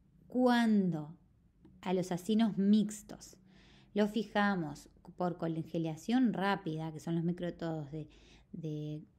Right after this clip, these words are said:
congelación no tradicionales, observ-, no po-, no observamos esa media luna, ¿tá? Este, serosa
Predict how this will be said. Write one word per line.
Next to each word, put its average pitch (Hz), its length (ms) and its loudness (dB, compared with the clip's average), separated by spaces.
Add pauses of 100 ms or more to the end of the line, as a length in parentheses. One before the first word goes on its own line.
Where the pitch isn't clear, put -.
(720)
congelación 175 720 -2
no 208 140 4
tradicionales, 220 760 2 (320)
observ-, 208 540 -2
no 214 260 6
po-, 220 200 0
no 233 420 6
observamos 202 920 2 (100)
esa 208 300 0
media 180 420 2
luna, 208 640 4 (1400)
¿tá? 175 300 -2 (540)
Este, 170 1000 -4 (260)
serosa 220 880 2